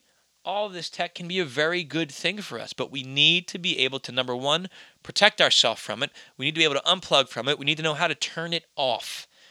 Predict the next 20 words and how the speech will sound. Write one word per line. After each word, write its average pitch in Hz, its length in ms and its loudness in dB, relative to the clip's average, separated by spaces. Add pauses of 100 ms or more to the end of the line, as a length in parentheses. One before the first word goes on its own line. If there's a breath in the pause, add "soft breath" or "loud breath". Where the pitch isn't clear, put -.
(200 soft breath)
Those 160 300 4
are 165 40 -2
the 143 60 -4
things. 120 300 -4
Now, 110 80 -4
Elon 135 320 0
Musk 143 280 0
is 117 140 -6
looking 131 260 -8
to, 117 220 -8
I 120 80 -8
did 123 140 -8
a 117 40 -4
show 131 240 -2
on 123 120 -6
him, 135 260 -2 (800)
several 151 280 2
shows 120 280 0
on 113 120 -6
him. 123 220 -6